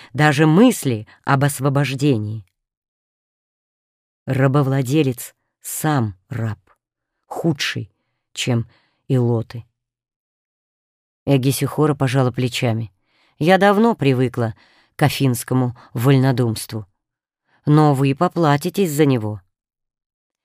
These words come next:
«Спарта падёт раньше», как состарившийся лев, и станет пищей дрянных гиен.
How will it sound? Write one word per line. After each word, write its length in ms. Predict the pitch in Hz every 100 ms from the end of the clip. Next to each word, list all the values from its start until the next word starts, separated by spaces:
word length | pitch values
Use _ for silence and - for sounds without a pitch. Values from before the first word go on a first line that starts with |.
| _
«Спарта 580 | - - - 135 131 -
падёт 400 | 139 135 139 147
раньше», 640 | 147 156 151 123 - 117 110 _ _ _ _ _ _
как 220 | - 139
состарившийся 880 | - 135 - 151 147 135 - 135 -
лев, 480 | 139 147 127 - - _ _ _ _ _
и 100 | -
станет 480 | 139 - 151 151 147
пищей 680 | - 170 175 135 - 117 113
дрянных 580 | - 120 127 127 139 127
гиен. 520 | 113 131 123 139 107